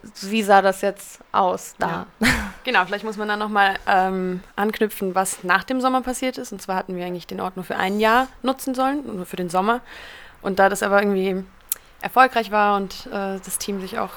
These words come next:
Speaker 2: darum, also es wichtig war, diesen Ort weiterhin nutzen zu können, weil gesehen, nachdem wir gesehen haben, was möglich war. Ähm, und somit, äh, haben wir dann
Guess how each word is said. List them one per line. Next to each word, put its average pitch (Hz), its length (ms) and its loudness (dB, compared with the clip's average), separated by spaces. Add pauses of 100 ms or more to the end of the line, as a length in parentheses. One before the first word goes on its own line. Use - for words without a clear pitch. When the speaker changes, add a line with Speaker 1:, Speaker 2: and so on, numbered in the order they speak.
(340)
Speaker 2:
darum, 185 500 -4 (400)
also 180 120 -6
es - 100 -6
wichtig 220 260 -2
war, 202 100 6
diesen 196 160 -2
Ort 202 140 -2
weiterhin 254 340 2
nutzen 254 300 -4
zu 262 100 -6
können, 254 240 0
weil 208 80 -4
gesehen, 190 280 -6
nachdem 190 220 -2
wir 190 60 0
gesehen 196 240 0
haben, 185 120 2
was 185 140 -2
möglich 240 380 2
war. 240 200 4 (680)
Ähm, 214 560 2 (260)
und 220 160 2
somit, 247 400 4
äh, - 40 4
haben 233 420 10
wir 226 60 2
dann 220 280 2